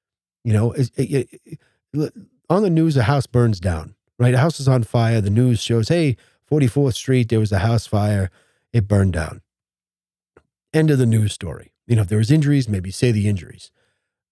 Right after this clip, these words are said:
Don't broadcast the news and say, you know, "Well, you know, the, the whole neighborhood is, is, is sad," which is okay. They might be sad.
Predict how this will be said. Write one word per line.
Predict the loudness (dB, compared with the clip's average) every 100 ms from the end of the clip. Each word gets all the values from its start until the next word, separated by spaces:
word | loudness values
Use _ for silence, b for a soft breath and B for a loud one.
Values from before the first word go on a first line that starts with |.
| _
Don't | -4 -2 -2
broadcast | 0 0 0 0 0 0 0
the | 0
news | 2 4 4 2 0
and | -2
say, | 0 0 2
you | 2 0
know, | 0 0 -4 b b b b
"Well, | 0 0 -2 _ _
you | -4
know, | -4 -4 _ _ _ _ _ _ _ _
the, | -10 -4 0
the | 0 2
whole | 0 0 0
neighborhood | 0 0 0 0 2 2 2
is, | 0 -4 -6
is, | -4 -4 -4
is | -2 -2
sad," | -2 -2 -2 -2 -4 -6
which | -6 -8 -8 -20
is | -14 -12 -6
okay. | -4 -4 -6 -8 -16 _ _
They | -2 0
might | 2 2 0
be | -6
sad. | -8 -16 -18